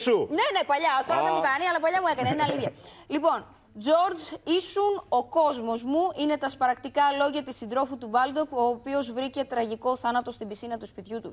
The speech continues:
Speaker 2: λέει η εφημερίδα. Και γκέι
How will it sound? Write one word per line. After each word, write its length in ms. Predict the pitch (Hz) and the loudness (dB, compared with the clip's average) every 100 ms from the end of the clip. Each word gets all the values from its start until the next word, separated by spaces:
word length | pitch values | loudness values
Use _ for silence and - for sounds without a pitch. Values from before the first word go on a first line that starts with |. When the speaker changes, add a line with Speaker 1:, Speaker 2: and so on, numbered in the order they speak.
| 196 | 2
Speaker 2:
λέει 140 | 208 196 - 196 | 2 0 -8 -10
η 40 | 190 185 175 - - - 196 | -8 -10 -12 -14 -18 -14 -14
εφημερίδα. 600 | - 196 196 269 294 311 311 - - - - | -10 -4 -2 0 4 2 0 -14 -20 -20 -18
Και 200 | - 359 349 | 0 2 2
γκέι 280 | 233 302 | 2 2